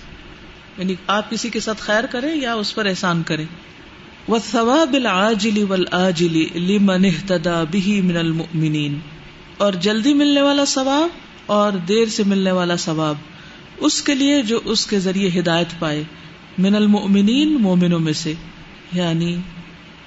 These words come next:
رحمت کی شکل کیا ہے؟ ثواب، ثواب بھی رحمت ہے، جلدی ملے یا دیر سے ملے۔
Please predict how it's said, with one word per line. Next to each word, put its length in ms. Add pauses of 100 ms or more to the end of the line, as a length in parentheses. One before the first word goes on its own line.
رحمت 460
کی 80
شکل 360
کیا 320
ہے؟ 180
ثواب، 520
ثواب 360
بھی 100
رحمت 380
ہے، 40 (440)
جلدی 340
ملے 260
یا 140 (280)
دیر 140
سے 200
ملے۔ 180